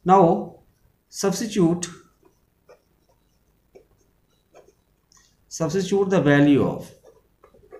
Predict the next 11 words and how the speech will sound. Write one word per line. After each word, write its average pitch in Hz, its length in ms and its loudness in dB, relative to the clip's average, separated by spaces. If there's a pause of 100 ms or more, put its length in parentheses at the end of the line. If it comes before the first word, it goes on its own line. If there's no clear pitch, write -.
(460)
value 165 280 0
of 143 200 -4 (100)
t 165 580 -2 (1500)
from 147 540 0 (640)
equation 147 480 -2 (680)
three 160 600 -2 (160)
in 143 220 0
equation 143 540 -4 (760)
four 147 280 0 (800)
we 127 260 -6 (680)
get, - 300 -14